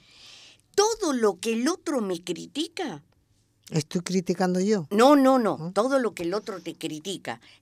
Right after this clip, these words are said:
Speaker 1: Te dice, "Ay, qué desprolija que estás". Y vos
Speaker 2: ¿Desprolija qué es?
Speaker 1: No,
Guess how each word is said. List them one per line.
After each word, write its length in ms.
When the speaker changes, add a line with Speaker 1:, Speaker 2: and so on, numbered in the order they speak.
Speaker 1:
Te 100
dice, 480
"Ay, 340
qué 140
desprolija 840
que 120
estás". 400
Y 140
vos 180
Speaker 2:
¿Desprolija 680
qué 240
es? 100
Speaker 1:
No, 240